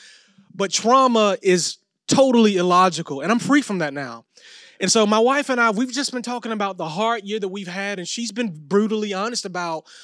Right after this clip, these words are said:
certain desires that she have in her heart that haven't been met yet. And I, and as men, we, we try to shoulder and burden that, that weight. But as men, as women, I'm telling you, there is a place in the goodness of God when things aren't working out,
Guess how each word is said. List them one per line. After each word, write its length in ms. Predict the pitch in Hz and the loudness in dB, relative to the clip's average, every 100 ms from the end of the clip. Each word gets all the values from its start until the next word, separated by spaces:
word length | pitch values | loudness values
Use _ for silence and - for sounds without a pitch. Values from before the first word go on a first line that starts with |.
| - | -20
certain 420 | - - 208 214 185 | -6 2 2 2 -2
desires 500 | 180 185 202 202 185 | -4 -4 -4 -6 -4
that 320 | 180 170 - | -2 -4 -6
she 220 | - 202 | -10 -8
have 180 | 190 208 | -6 -6
in 80 | 185 | -8
her 60 | 160 | -10
heart 260 | 180 196 | -8 -8
that 80 | 160 | -8
haven't 260 | 160 180 180 | -8 -6 -4
been 160 | 180 | -4
met 200 | 185 220 | -4 -8
yet. 180 | 175 147 | -10 -10
And 100 | 160 | -4
I, 240 | 208 226 196 - - - | -2 -2 -4 -18 -20 -12
and 100 | - | -2
as 180 | 190 175 | -2 0
men, 420 | 214 247 240 196 | -2 0 0 -2
we, 180 | 175 226 | 0 -2
we 140 | 202 214 | -2 -2
try 240 | - 214 | -2 0
to 80 | 190 | 0
shoulder 420 | - 208 202 185 | 0 2 4 4
and 180 | 160 135 | 2 0
burden 360 | 190 208 190 | 4 4 4
that, 260 | 170 160 147 | 0 0 -2
that 180 | 160 143 | -4 0
weight. 460 | 175 202 156 123 _ _ _ _ _ _ _ - | 2 2 0 -6 _ _ _ _ _ _ _ 0
But 120 | 185 | 2
as 180 | 220 185 | 2 0
men, 400 | 214 202 185 180 | -2 -2 -4 -6
as 300 | 175 208 190 | -4 -2 0
women, 380 | 214 196 175 | -2 -2 -4
I'm 160 | 165 160 | -6 -6
telling 340 | - 226 202 | -2 0 0
you, 260 | 175 165 147 _ _ _ _ | -2 -2 -4 _ _ _ _
there 260 | 131 214 233 | 0 2 2
is 100 | 196 | 0
a 40 | |
place 460 | - 214 214 202 - | 0 0 0 0 -4
in 160 | 190 | -4
the 80 | 160 | -4
goodness 400 | 135 202 208 202 | 2 0 2 -2
of 100 | 185 | 0
God 300 | 180 180 170 | 0 0 -2
when 120 | 143 | -2
things 460 | 175 - 226 247 220 | -4 0 2 2 4
aren't 240 | 220 226 | 2 2
working 320 | 202 220 233 | 0 0 -2
out, 300 | 220 233 247 | -4 -4 -4